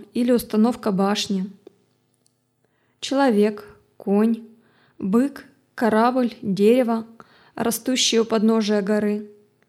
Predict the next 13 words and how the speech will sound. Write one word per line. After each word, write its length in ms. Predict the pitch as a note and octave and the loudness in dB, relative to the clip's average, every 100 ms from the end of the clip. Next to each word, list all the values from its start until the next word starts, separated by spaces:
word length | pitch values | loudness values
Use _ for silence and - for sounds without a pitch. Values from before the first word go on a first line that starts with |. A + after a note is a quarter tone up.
| _ _ _ _ | _ _ _ _
передвижение 680 | - A3+ G3+ B3 B3 D4+ C4+ | -2 0 2 2 4 4 4
на 100 | A#3 | 4
воздушном 540 | A3 G#3 B3 - A3+ G#3 | 2 0 -2 -2 -2 -2
корабле, 600 | G#3 G3 F#3 G3 A3+ - - _ _ _ _ _ - | -2 -2 0 0 -2 -6 -18 _ _ _ _ _ -4
видение 420 | C#4 C4 B3 A3 | 0 2 4 2
ситха-мантры, 1000 | A3 - C#4+ - A3 G#3 G#3+ G#3+ A3 G3+ - _ _ _ _ _ _ _ _ _ _ _ _ - | 0 -4 -6 -4 0 2 0 0 -4 -6 -10 _ _ _ _ _ _ _ _ _ _ _ _ -8
обретение 640 | G3+ A#3 A#3 D#4 D4 A3+ | -2 -2 2 2 4 4
ситх, 440 | - - A3 A3 - - _ _ _ _ | 0 -4 -4 -6 -12 -20 _ _ _ _
видение 460 | - C#4 C#4+ B3+ A3+ | -4 2 4 4 2
божества 720 | A3 F#3+ G3+ - G3+ G#3 A3+ | 0 0 -4 -6 -4 0 0
и 140 | - A3 | -2 -4
так 260 | G3+ F3 | -4 -4
далее, 460 | E3+ G#3+ A3+ A#3 | -4 -2 -2 -4